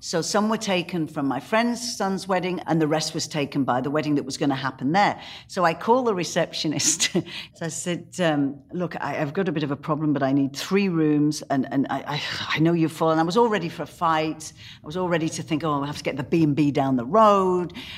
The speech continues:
And, and she said, uh, "No," she said, "we've got as many rooms as you want." I said, "What?" She said, "Well, we've had a cancellation."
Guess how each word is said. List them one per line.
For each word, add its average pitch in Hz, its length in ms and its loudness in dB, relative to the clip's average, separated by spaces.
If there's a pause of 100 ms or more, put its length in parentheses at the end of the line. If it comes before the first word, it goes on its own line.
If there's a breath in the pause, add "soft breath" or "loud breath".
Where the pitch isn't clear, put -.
And, 160 180 -4
and 170 220 -4
she - 220 -4
said, 165 480 -4
uh, 156 180 2
"No," 269 600 8
she 190 160 -2
said, 165 280 -4
"we've 160 140 -6
got 156 340 -2 (440)
as 170 100 -10
many 247 180 2
rooms 214 320 2
as 160 140 -2
you 170 120 0
want." 135 340 0 (100)
I 156 60 -4
said, - 320 -6
"What?" 214 380 -4 (280 loud breath)
She - 160 -2
said, 190 160 0
"Well, 196 100 6
we've 180 100 2
had 175 120 4
a - 40 -4
cancellation." 151 840 -6